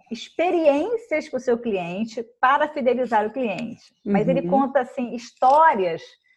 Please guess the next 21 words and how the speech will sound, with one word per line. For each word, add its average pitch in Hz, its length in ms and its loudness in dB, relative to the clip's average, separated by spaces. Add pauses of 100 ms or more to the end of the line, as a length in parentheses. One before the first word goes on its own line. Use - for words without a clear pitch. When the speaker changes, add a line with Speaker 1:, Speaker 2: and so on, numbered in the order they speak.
(220)
Speaker 1:
É 202 60 -6
uma, 233 180 0 (260)
são, 233 320 -2 (160)
são 214 180 -4
duas 247 160 -4
pessoas 240 260 -6
que - 80 -14
escreveram 208 320 -4
esse 208 120 -6
livro, 175 340 -6
que, 196 480 -2
é, 190 220 0
vão 220 220 -2
contando 233 340 -2
histórias 247 640 2
dos 196 140 -4
experimentos 233 640 -4
que - 80 -10
eles 220 120 -4
vão 214 140 -6
fazendo, 220 720 -4